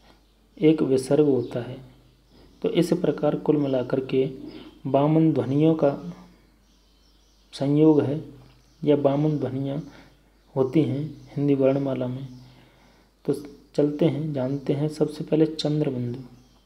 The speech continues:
चंद्रबिंदु किसे कहते हैं?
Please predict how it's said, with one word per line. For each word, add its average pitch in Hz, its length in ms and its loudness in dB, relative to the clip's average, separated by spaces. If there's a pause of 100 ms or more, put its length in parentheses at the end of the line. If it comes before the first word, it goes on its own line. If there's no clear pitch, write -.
(760)
चंद्रबिंदु 165 600 2
किसे 160 320 0
कहते 123 320 -6
हैं? 127 240 -12